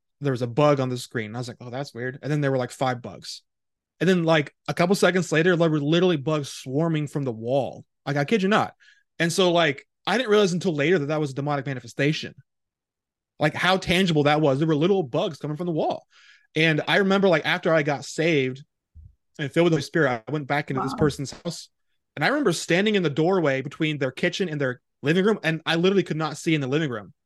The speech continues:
Speaker 1: I could see nothing. And I just walked out of the house. I was like, "Nope, I am not supposed to be here right now."
Speaker 2: Wow.
Speaker 1: Like, I,
Speaker 2: Wow.
Speaker 1: it wasn't my house. I had no authority to, like, take,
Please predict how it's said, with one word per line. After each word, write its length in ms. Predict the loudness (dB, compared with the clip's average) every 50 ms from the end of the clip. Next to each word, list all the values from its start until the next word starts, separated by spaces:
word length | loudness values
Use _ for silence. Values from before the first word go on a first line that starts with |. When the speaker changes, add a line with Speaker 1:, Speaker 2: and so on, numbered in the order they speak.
| _ _ -6
Speaker 1:
I 60 | -2
could 140 | 0 0 0
see 120 | 0 0
nothing. 260 | 2 2 0 0 0
And 80 | 0 0
I 80 | 0 0
just 140 | 0 -2
walked 220 | 0 0 0 0 -2
out 40 | -4
of 60 | -4
the 60 | -4
house. 140 | -4 -4 -4
I 40 | -6
was 80 | -4 -4
like, 80 | -2 0
"Nope, 280 | 2 2 2 2 -2 _ _ _ -4
I 100 | -4 -4
am 100 | -2 0
not 160 | 0 0 0
supposed 240 | 0 0 -2 -2 -2
to 80 | -2 0
be 100 | 0 2
here 180 | 2 2 2 2
right 200 | 2 2 2 0
now." 200 | 0 -2 -2 -2
Speaker 2:
Wow. 60 | -2 -4 -6 -10 _ _ _ _
Speaker 1:
Like, 160 | 0 2 4
I, 220 | 6 6 6 6 6
Speaker 2:
Wow. 140 | 4 2 0
Speaker 1:
it 100 | 0 2
wasn't 240 | 2 2 2 0 0
my 160 | 0 2 2
house. 260 | 2 2 2 2 2 0
I 80 | 0
had 100 | -2 -2
no 120 | 0 0 0
authority 360 | 0 2 2 2 2 2 0
to, 100 | 0 -2
like, 160 | -2 -4 -4
take, 180 | -4 -6 -6